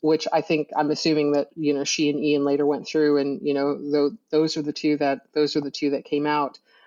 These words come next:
But it's, you know, it's hard to, it's hard to crystallize that many years. Um,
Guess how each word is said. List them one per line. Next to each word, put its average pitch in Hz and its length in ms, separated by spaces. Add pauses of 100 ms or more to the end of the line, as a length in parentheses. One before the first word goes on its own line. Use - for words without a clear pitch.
(460)
But 220 100
it's, 247 140
you 233 180
know, 233 80
it's 233 100
hard 285 400
to, 202 380
it's - 140
hard 226 300
to 240 60
crystallize 156 1040 (720)
that 190 280
many 175 260
years. 156 540 (120)
Um, 175 360